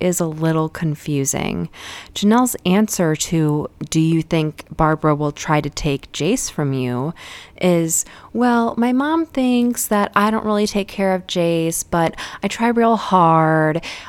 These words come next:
but she just doesn't believe me." What the fuck does that even mean? How does that answer the question at all? And again,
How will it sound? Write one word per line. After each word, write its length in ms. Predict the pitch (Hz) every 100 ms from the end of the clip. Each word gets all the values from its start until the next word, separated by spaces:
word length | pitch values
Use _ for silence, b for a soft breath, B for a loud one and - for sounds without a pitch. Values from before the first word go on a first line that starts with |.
| B
but 220 | 175 165
she 160 | - 185
just 160 | 175
doesn't 300 | - 170 170
believe 420 | 165 156 147 139 135
me." 440 | 123 82 - 175 - - _ _ -
What 260 | 240 294 -
the 100 | 440
fuck 320 | - 311 -
does 160 | 277
that 180 | 254 233
even 460 | 233 220 214 202 185
mean? 320 | 208 247 147
How 300 | 151 208 285
does 180 | 339 311
that 180 | 254 -
answer 380 | 202 208 -
the 100 | 208
question 680 | 196 190 185 - - 180 170 - _ -
at 180 | 170 - -
all? 260 | 190 139 -
And 120 | 226
again, 600 | 254 302 330 220 196 180